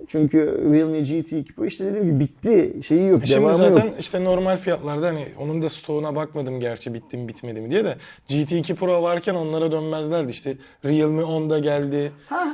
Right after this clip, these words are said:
Speaker 1: yani
Speaker 2: İşte
Speaker 1: o,
Speaker 2: Neo,
Speaker 1: şimdi,
Speaker 2: Neo'ydu galiba
Speaker 1: e,
Speaker 2: diye.
Speaker 1: şeye
Speaker 2: Düz
Speaker 1: bakmak
Speaker 2: G T iki
Speaker 1: lazım.
Speaker 2: var.
Speaker 1: O on rekabetçi mi pazarda?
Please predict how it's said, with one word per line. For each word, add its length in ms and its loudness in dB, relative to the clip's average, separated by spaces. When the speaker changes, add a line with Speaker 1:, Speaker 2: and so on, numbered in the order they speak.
Speaker 1:
yani 180 -2
Speaker 2:
İşte 160 2
Speaker 1:
o, 360 0
Speaker 2:
Neo, 80 0
Speaker 1:
şimdi, 280 8
Speaker 2:
Neo'ydu 400 2
galiba 340 2
Speaker 1:
e, 20 2
Speaker 2:
diye. 100 2
Speaker 1:
şeye 280 10
Speaker 2:
Düz 60 8
Speaker 1:
bakmak 280 8
Speaker 2:
G 80 6
T 140 6
iki 180 6
Speaker 1:
lazım. 60 4
Speaker 2:
var. 260 4
Speaker 1:
O 380 8
on 680 8
rekabetçi 720 6
mi 180 0
pazarda? 800 0